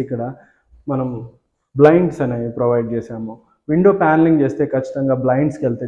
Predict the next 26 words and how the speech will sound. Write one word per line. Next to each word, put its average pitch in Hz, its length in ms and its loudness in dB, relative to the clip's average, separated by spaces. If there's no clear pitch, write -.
చాలా 127 200 0
బాగుంటుంది. 113 540 -10
నెక్స్ట్ 196 260 0
ఇక్కడ 214 160 8
టీవీ 240 300 4
యూనిట్ 143 260 2
చేసాము 123 360 -2
చూసాడు. 123 280 -10
ఇక్కడ 214 240 0
టీవీ 240 300 2
యూనిట్‌లో 143 320 2
ఫుల్ 185 240 6
వాల్ 151 260 2
టీవీ 151 240 -6
యూనిట్ 143 260 -2
చేసాము. 147 380 -6
అంటే, 156 180 -14
ఆ, 147 60 -8
మనం 139 180 -6
నైన్ 175 280 0
ఫీట్ 156 300 -8
వాల్ 120 200 -2
మొత్తం 147 240 2
కూడా 180 120 6
కవర్ 127 260 4
చేసాం 113 220 -6